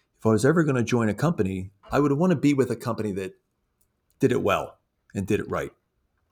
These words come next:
And so when I finally got an offer to work at H B O, I said, "Okay, you know what? I'll try this for a couple of years." But it was those little things, right? Feeding the crew well, common sense, but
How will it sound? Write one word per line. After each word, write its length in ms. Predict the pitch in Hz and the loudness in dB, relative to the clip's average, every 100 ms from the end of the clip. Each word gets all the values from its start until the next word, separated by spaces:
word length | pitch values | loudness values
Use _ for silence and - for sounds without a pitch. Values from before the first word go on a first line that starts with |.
| _ _ - - | _ _ -8 -6
And 140 | 113 101 | -4 -4
so 180 | 117 | 0
when 140 | 107 107 | 0 0
I 80 | 101 | -2
finally 260 | 123 131 | 0 0
got 140 | 123 107 | 2 2
an 100 | 110 | 0
offer 200 | 107 104 | -2 -2
to 40 | |
work 200 | 98 98 | -4 -4
at 60 | 98 | -6
H 120 | - | -4
B 80 | 92 | -4
O, 80 | 90 | -4
I 40 | |
said, 180 | - 85 | -6 -2
"Okay, 320 | 139 143 120 | 0 4 4
you 180 | 117 110 | 4 0
know 120 | 117 | 2
what? 280 | 123 123 - _ - _ _ _ _ - | 2 0 -8 _ -20 _ _ _ _ -8
I'll 100 | 131 | -8
try 200 | - 107 | -4 -2
this 180 | 95 - | -2 -4
for 140 | 85 | -6
a 40 | 85 | -6
couple 260 | - - | -8 -8
of 40 | 90 | -8
years." 280 | 80 73 - | -8 -10 -4
But 200 | 113 123 | 0 4
it 40 | |
was 180 | 123 113 | 4 6
those 220 | 123 110 | 4 4
little 340 | 117 147 185 | 2 4 2
things, 460 | 151 - 151 107 90 | 2 2 2 2 0
right? 260 | 113 135 - - - _ _ | 2 2 -2 -20 -20 _ _
Feeding 480 | - - 151 170 180 | -16 0 4 6 6
the 80 | 180 | 4
crew 260 | - 208 | 6 6
well, 440 | 226 127 87 - - _ _ _ _ _ _ _ | 8 6 4 -6 -18 _ _ _ _ _ _ _
common 320 | - 143 170 165 | -4 2 2 2
sense, 480 | - 185 120 117 - | 4 4 4 0 -2
but 520 | - 120 117 - | 4 4 4 -4